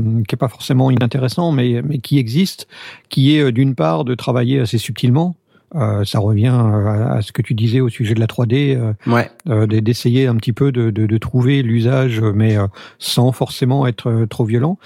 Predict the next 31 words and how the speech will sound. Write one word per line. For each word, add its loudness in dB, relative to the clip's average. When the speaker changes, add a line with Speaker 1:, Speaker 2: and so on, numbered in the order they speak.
Speaker 1:
Mais 4
aussi 0
le 2
dou-, -4
le, 0
l'autre 0
message, 0
c'est 2
de -6
dire, 2
euh, 0
vous 0
avez 2
des 2
équipements, 0
vous 2
avez 0
des, 2
des, 0
des 0
amplis, 2
vous 0
avez 0
des -2
plugins, 2
vous 0
avez, 2
euh, -2
des 0
appareils. 0
Euh, 0